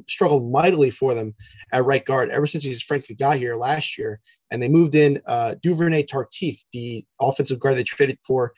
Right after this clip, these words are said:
from the Kansas City Chiefs, who, of course, has been out of the league for a year 'cause he's been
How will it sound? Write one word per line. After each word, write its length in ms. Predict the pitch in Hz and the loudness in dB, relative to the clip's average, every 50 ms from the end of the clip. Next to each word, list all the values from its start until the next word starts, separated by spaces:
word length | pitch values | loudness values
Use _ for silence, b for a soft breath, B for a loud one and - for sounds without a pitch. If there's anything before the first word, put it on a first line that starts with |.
| b b b b _ _ | b b b b _ _
from 140 | 160 156 147 | 2 2 2
the 60 | 139 | 0
Kansas 340 | - - 156 151 131 - - | 2 0 0 0 0 -2 -2
City 200 | - 147 101 101 | -2 -2 -2 -2
Chiefs, 340 | - - - - 185 151 - | -6 -4 -2 -2 -2 -2 -4
who, 120 | - - 143 | -8 -8 -8
of 60 | - | -4
course, 180 | - 160 139 | -4 -4 -4
has 80 | - 104 | -4 -4
been 100 | - 202 | -4 -4
out 160 | 202 151 156 | -2 -2 -2
of 60 | 139 | -2
the 60 | 123 147 | -2 -2
league 160 | 196 202 - | -4 -4 -4
for 160 | - 151 151 | -2 -2 -2
a 60 | 143 | 0
year 160 | 139 139 135 | 0 -2 -4
'cause 160 | - - 123 110 | -4 -6 -12 -12
he's 140 | 120 117 | -12 -14
been 240 | 104 123 117 107 104 | -12 -12 -12 -12 -14